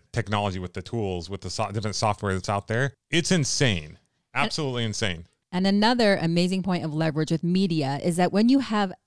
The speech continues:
Speaker 2: a following, that is a huge point of leverage. Oh, you've got this many people listening to you.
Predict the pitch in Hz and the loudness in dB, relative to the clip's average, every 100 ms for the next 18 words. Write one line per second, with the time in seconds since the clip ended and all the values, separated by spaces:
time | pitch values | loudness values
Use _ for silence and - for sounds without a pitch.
0 | - - 214 240 269 180 143 139 170 - | -10 -4 2 4 6 4 2 -4 -8 -12
1 | _ 233 262 170 190 - 226 214 - 202 | _ -4 -2 0 -2 2 0 0 -4 -4
2 | 190 - 156 156 131 175 - - - 214 | -2 -2 -2 -2 -4 -12 -16 -20 -6 0
3 | 247 185 208 175 165 196 - 208 180 190 | 2 2 -2 -2 -2 -2 -2 -2 -2 -2
4 | 202 170 170 - 196 202 214 - - - | 0 0 -4 -4 -4 -4 -8 -12 -10 -4
5 | 175 170 190 240 311 | -2 0 0 0 -2